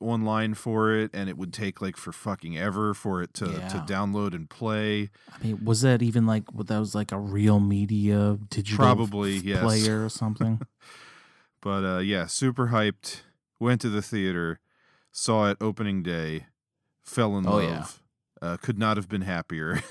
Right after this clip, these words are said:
Speaker 1: <laughs>
Speaker 2: I mean, I'd imagine I saw this with Joel and Tony. I can't be sure. I'm sure their memories are better than mine. So, but this was certainly a midnight showing.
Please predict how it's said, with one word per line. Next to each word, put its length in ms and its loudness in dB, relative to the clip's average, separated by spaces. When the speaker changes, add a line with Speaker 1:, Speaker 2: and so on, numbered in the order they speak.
Speaker 1:
<laughs> 320 -20
Speaker 2:
I 40 -2
mean, 120 2
I'd 200 0
imagine 640 6
I 120 0
saw 360 -2
this 280 -4
with 140 -6
Joel 300 2
and 120 0
Tony. 400 0
I 60 -2
can't 260 -4
be 80 -8
sure. 420 -2
I'm 140 -2
sure 400 -6
their 160 2
memories 320 0
are 80 -4
better 280 -6
than 140 -4
mine. 380 -2
So, 400 -6
but 100 -4
this 200 4
was 140 0
certainly 640 0
a 260 -6
midnight 600 0
showing. 680 -2